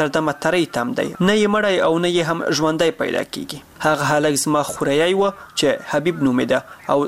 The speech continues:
تر دمه لا درک دی. په دې هکله مو وغوښتل چې څو په بلخ کې د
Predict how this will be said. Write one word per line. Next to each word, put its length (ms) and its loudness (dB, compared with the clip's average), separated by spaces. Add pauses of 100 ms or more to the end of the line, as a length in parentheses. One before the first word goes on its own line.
(180)
تر 160 0
دمه 200 0 (200)
لا 160 2
درک 280 0
دی. 140 0 (600)
په 140 2
دې 160 2
هکله 320 -2
مو 100 2
وغوښتل 460 0
چې 240 2
څو 200 2
په 140 -4
بلخ 260 2
کې 420 -2
د 80 4